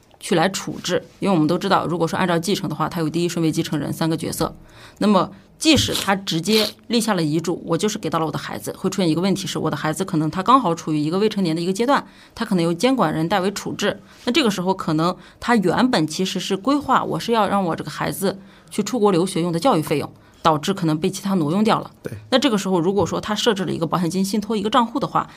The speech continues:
Speaker 1: 那么他就可以用，利用保险金信托不是人而没有人性的这么一个，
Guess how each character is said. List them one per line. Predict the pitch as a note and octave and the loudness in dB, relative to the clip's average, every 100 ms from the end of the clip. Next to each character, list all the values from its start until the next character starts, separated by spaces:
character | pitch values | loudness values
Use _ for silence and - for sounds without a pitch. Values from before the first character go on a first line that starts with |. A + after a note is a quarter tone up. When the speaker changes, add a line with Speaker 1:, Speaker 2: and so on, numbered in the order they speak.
| - - | -12 -4
Speaker 1:
那 | F3 | -2
么 | D#3+ | 0
他 | F#3 | -2
就 | G#3+ | -2
可 | - - | -2 -2
以 | E3 D#3 | -2 0
用， | F#3 D#3+ - - _ _ _ - | 2 0 -4 -18 _ _ _ 0
利 | A3+ | 4
用 | C4 C#3+ | 4 2
保 | - D#3+ | 2 2
险 | G#3+ E3 - | 2 0 -2
金 | - F#3+ G3 | 0 0 2
信 | A3+ F#3+ | 0 -2
托 | G3 G3+ G3+ - | 0 -2 -2 -4
不 | - | -6
是 | E3 G#3+ | -2 -2
人 | D3+ D3 | 0 0
而 | - E3 | 0 0
没 | F3 | 0
有 | E3 | 0
人 | D3 D3+ | 0 0
性 | D#3 - C#4 | 0 2 4
的 | D3+ | 2
这 | - | 0
么 | D#3 | -2
一 | D3 | -2
个， | D3+ E3 D#3+ | -2 0 0